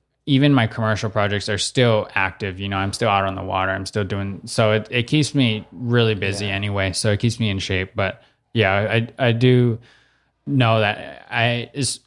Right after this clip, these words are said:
Speaker 1: especially if I slack off on, on the lung training and, and the actual, like, we, we do, like, apnea tables where you hold your breath for a certain amount to gain some C O two tolerance and all this stuff that you can do on your own, but you have to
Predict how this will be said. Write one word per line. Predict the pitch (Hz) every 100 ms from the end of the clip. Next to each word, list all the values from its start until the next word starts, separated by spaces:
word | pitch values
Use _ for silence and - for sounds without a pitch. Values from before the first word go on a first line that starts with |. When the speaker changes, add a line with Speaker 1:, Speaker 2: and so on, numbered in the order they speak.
| -
Speaker 1:
especially | 131 135 120 123
if |
I | 110
slack | - 110 104
off | 107 101 -
on, | 104 104 -
on | 113 107 104
the | 101 98
lung | 139 123 110 110
training | 113 107 98 98 98
and, | 98 104 -
and | 117 104
the | 104 104
actual, | 98 - - 101 98 104
like, | 104 98 - -
we, | 127 117 113 -
we | 117
do, | 110 110
like, | 98 104 -
apnea | 104 - 104 101
tables | 104 98 101 107
where | 98 101
you | 104 104 101 98 - _ - _ _
hold | - - 120
your | 110
breath | 107 104 98 -
for | - 107 101
a |
certain | 104 110 110
amount | 101 101 104
to | 107
gain | 107 107 104 104 104
some | 110 101 104 - _ _ _ _ _
C | - - 120
O |
two | 110 120
tolerance | 110 107 107 107 110
and | 120
all | 113 120
this | 117 113
stuff | - 110
that | - 104
you | 110 107 104 107 110
can | 117 113
do | 117 117
on | 107
your | 107 104
own, | 113 135 127
but | 110
you | 110 104
have | 104 101 -
to | 110 101 98